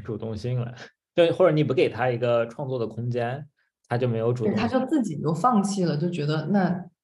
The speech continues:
Speaker 2: 你说什么就是什么吧，
Speaker 1: 嗯。
Speaker 2: 就是我也
Speaker 1: 对，
Speaker 2: 不再反抗了，
Speaker 1: 对。
Speaker 2: 也没有意义。
Speaker 1: 嗯，
Speaker 2: 对，所以我还是想要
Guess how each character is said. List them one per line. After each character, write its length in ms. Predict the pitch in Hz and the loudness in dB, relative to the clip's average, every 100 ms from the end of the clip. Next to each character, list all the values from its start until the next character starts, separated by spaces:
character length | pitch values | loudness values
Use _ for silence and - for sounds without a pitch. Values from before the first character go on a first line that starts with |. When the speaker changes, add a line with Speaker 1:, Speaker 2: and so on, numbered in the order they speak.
| _ 113 160 | _ -8 -4
Speaker 2:
你 220 | 147 147 | -2 -2
说 240 | 147 180 | -2 -2
什 100 | 180 | -2
么 140 | 143 139 | -4 -4
就 160 | 156 | -6
是 220 | 156 175 156 | -4 -4 -4
什 100 | - | -4
么 120 | - | -6
吧， 140 | - | -6
Speaker 1:
嗯。 240 | 180 180 - - | -8 -10 -14 -12
Speaker 2:
就 80 | 147 | -8
是 80 | 147 | -4
我 160 | 143 | -2
也 80 | 143 107 104 104 - _ _ _ | -2 -2 -6 -10 -20 _ _ _
Speaker 1:
对， 140 | 110 107 | -6 -2
Speaker 2:
不 60 | |
再 140 | 180 175 | 0 0
反 200 | - - | 0 -4
抗 260 | - 180 151 | -4 0 0
了， 80 | 143 | 0
Speaker 1:
对。 80 | |
Speaker 2:
也 40 | 143 | -2
没 100 | 147 | -2
有 120 | 151 | 0
意 60 | 151 | 0
义。 480 | 160 156 160 170 165 - _ _ _ | 0 -2 -4 -6 -12 -18 _ _ _
Speaker 1:
嗯， 80 | 110 | -16
Speaker 2:
对， 260 | 127 - 185 180 - | -14 -10 -12 -12 -14
所 100 | 151 | -8
以 80 | 160 | -6
我 100 | 151 | -6
还 180 | - 147 | -8 -12
是 360 | 143 156 147 - | -12 -10 -8 -8
想 240 | - - | -8 -10
要 180 | - | -8